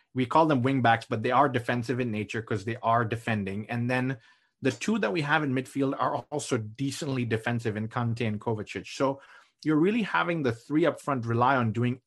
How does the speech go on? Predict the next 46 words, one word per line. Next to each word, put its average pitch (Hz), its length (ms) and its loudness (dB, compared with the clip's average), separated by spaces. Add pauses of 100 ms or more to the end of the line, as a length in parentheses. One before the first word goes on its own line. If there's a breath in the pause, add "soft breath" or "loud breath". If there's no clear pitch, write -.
everything 127 640 -2
by 104 200 0
themselves. 101 800 -8 (720)
And 139 100 2
I 139 60 2
think 196 180 0
it's - 140 -4
becoming 139 420 0
a 110 40 0
struggle. 117 360 0
Now, 127 220 2
did 120 220 0
we 143 120 4
need 147 260 -2
to 139 80 -4
make 139 180 -4
a 131 40 0
change 135 340 -6
to 151 60 -4
this 147 200 -4
formation 143 720 -8
to 113 240 -4
stabilize 123 580 0
ship 143 280 -4
and 110 120 -4
stop 123 280 -2
leaking 120 300 -6
goals? 131 300 -2 (460 soft breath)
Yes. - 600 -4 (640)
Now, 131 240 2
I 131 40 6
wanna 156 200 0
get 143 200 2
your 143 220 4
opinion 131 360 0
here, 113 120 2
nothing 123 320 -2
else. 110 160 -2
Do 107 120 -4
you 156 60 2
think 185 180 -2
we 156 80 -2
need 147 140 -2
to 101 40 -8
change 175 560 -2
formation 113 760 -4